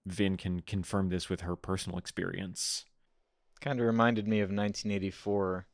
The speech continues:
Speaker 2: um, in which one of the conclusions is, oh, I don't remember the terms for the different people living, but, um, you know, the whole, like, lower class, like, if they rose up, they could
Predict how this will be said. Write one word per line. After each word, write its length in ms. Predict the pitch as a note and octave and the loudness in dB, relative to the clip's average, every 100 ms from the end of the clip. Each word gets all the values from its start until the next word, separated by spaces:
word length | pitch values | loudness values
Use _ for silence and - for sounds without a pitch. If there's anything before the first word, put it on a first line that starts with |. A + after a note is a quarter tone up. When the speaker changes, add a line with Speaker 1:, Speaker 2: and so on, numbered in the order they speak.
| _ - | _ -8
Speaker 2:
um, 480 | G2 F#2 F2+ F3 F3 _ _ _ - G#2 | -4 -2 -4 -8 -12 _ _ _ -12 -10
in 200 | - G#2+ | -4 0
which 240 | G#2 G2 - | 0 0 0
one 140 | G#2+ | 0
of 80 | G2+ | 2
the 80 | G2 | -2
conclusions 760 | - G2+ - G#2 F#2+ G2+ F2 | -2 -4 -2 0 0 -4 -2
is, 440 | F#2+ F2 F2 - - | -2 -2 -2 -4 -6
oh, 100 | F2+ | -8
I 140 | F2+ F2+ | -6 -4
don't 180 | G#2+ F#2 | -2 -2
remember 300 | F#2+ F#2+ F2+ | -4 -4 -6
the 100 | F2+ | -6
terms 420 | - F#2 F2+ - | -6 -6 -6 -8
for 140 | - | -10
the 140 | F#2 F2+ | -10 -8
different 360 | F#2+ - F#2 - - - - - - | -10 -10 -12 -14 -20 -20 -20 -20 -4
people 380 | C3 - G2+ | -2 0 2
living, 420 | A#2 C3 G2+ F#2+ F#2+ - - - _ - | 4 4 2 0 -4 -12 -20 -20 _ 6
but, 240 | A2 - | 6 6
um, 440 | G2+ G2 F2+ F2 - _ _ - | 2 0 -2 -6 -12 _ _ -2
you 80 | A#2 | 0
know, 120 | G#2 | 2
the 100 | G2 | 2
whole, 480 | - C3 A#2+ A#2 G2+ | 6 8 10 10 8
like, 320 | F#2 - - _ _ | 4 0 -16 _ _
lower 400 | G#2+ A#2 A2 G2+ | 4 8 8 6
class, 760 | - A#2+ A#2+ G#2 F#2+ - - - _ _ _ _ _ _ _ - | 4 8 12 10 8 2 -6 -10 _ _ _ _ _ _ _ -6
like, 200 | F#2 G2+ | -4 -4
if 200 | - - | -4 6
they 220 | A2 G#2+ | 6 8
rose 400 | G#2+ A2 G#2 G#2+ | 6 6 6 8
up, 300 | A2 G2 - | 8 6 4
they 120 | G#2 | 2
could 220 | - F#2 | 2 -6